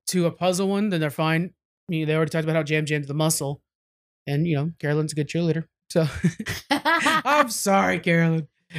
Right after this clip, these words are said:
Speaker 1: <laughs> Um, but yeah, overall, it was a really kind of concise episode.
Speaker 2: Yeah. Yeah.
Speaker 1: Yeah.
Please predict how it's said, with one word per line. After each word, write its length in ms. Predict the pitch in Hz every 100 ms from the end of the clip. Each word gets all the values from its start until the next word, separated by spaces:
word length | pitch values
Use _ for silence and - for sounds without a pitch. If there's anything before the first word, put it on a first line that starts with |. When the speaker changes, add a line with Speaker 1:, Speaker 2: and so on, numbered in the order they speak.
| 147
Speaker 1:
<laughs> 840 | 233 165 370 202 202 - 175 160 - - - _ _ -
Um, 460 | 165 156 143 147 _ -
but 160 | 214
yeah, 180 | 254 190
overall, 440 | 240 254 269 233 208
it 40 |
was 100 | 175
a 60 | 170
really 360 | 330 392 190 -
kind 180 | 240 247
of 80 | 190
concise 480 | 170 - 208 202
episode. 480 | 185 170 143 127 123 -
Speaker 2:
Yeah. 280 | 262 226 156 _ _ _ _ _ -
Yeah. 220 | 190 165 160
Speaker 1:
Yeah. 180 | 156